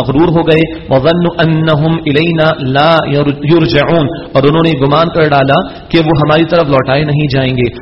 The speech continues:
"فَأَخَذْنَاهُ وَجُنُودَهُ فَنَبَذْنَاهُمْ فِي الْيَمِّ"، تو ہم نے اسے اور اس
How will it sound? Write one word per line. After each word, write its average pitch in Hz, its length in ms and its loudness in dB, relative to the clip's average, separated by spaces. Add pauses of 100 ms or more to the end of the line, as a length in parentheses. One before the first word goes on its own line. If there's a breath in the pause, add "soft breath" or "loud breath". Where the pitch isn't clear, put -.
(120)
"فَأَخَذْنَاهُ 160 680 2 (120)
وَجُنُودَهُ 160 500 0
فَنَبَذْنَاهُمْ 147 880 0
فِي 160 80 -2
الْيَمِّ"، 160 580 0
تو 139 100 2
ہم 160 80 0
نے 165 160 0
اسے - 260 -2
اور 170 140 0
اس 160 120 -2